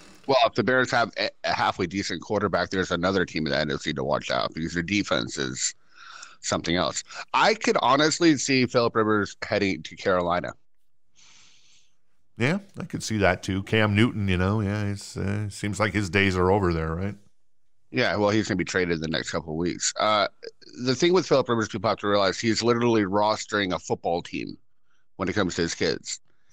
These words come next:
Speaker 1: and he's a family man. He was,
Speaker 2: Right.
Speaker 1: he would, le-, he would legitimately commute from San Diego to L A, and anybody that's ever lived in Southern California knows it's not a fun thing. He'd commute from San Diego to L A and back every single day during practice and training camp.
Speaker 2: Right.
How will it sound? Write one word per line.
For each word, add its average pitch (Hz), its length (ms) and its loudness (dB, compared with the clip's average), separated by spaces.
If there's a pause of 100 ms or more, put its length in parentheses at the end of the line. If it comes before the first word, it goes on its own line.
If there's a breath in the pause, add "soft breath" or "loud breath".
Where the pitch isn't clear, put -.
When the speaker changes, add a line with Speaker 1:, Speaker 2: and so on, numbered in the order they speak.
(520 soft breath)
Speaker 1:
and 110 200 2
he's 113 160 2
a 101 60 0
family 113 280 0
man. 55 360 -4
He - 180 4
was, 82 220 8
Speaker 2:
Right. 80 100 -8
Speaker 1:
he 143 140 4
would, 135 140 2
le-, 127 280 4
he 160 120 6
would 147 160 4
legitimately 127 840 2 (880 loud breath)
commute 139 460 4
from 110 180 0
San 123 240 2
Diego 117 260 6
to - 120 0
L 113 180 2
A, 113 60 4
and 107 100 2
anybody 120 260 2
that's 120 200 0
ever 110 140 2
lived 107 180 2
in 92 80 0
Southern 98 220 0
California 95 400 0
knows 92 280 -2
it's 76 220 -12
not 98 220 0
a 90 40 0
fun 92 220 -6
thing. 80 280 -8 (260)
He'd 127 180 -4
commute 147 260 4
from 131 120 -2
San 139 180 2
Diego 127 280 4
to 113 160 -4
L 120 180 4
A 110 180 2
and 110 160 -2
back 110 240 0 (100)
every 110 380 2
single 101 440 -6
day 98 200 0
during 92 240 -4
practice 85 420 -6
and 82 80 -10
training 87 280 -8
camp. - 220 -16 (260)
Speaker 2:
Right. 82 320 -2